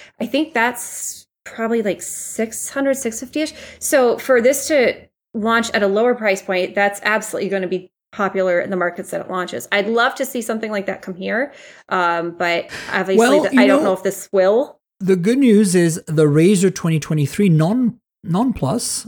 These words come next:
Speaker 2: has still not been officially launched in the U S, but it's available in other markets.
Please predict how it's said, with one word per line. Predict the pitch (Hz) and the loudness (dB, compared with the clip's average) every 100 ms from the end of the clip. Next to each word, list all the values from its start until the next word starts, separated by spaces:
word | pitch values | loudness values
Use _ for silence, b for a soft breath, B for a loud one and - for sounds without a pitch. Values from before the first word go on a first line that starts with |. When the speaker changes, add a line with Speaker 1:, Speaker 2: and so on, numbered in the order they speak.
| - | -4
Speaker 2:
has | 165 - | -2 0
still | - 247 | 0 2
not | 240 233 | 2 0
been | 208 202 185 190 | 0 2 2 0
officially | 165 180 214 - 170 | -2 0 0 0 0
launched | 151 170 - - | 0 0 -4 -2
in | 170 | 2
the | 160 | 4
U | 165 123 | 4 2
S, | 120 - - B B B - | 0 -6 -10 B B B 0
but | 170 | 0
it's | 160 | 2
available | 185 170 196 208 202 | 4 4 4 4 2
in | 190 | 2
other | 175 156 | 2 2
markets. | 151 165 220 269 - | 2 0 0 -2 -4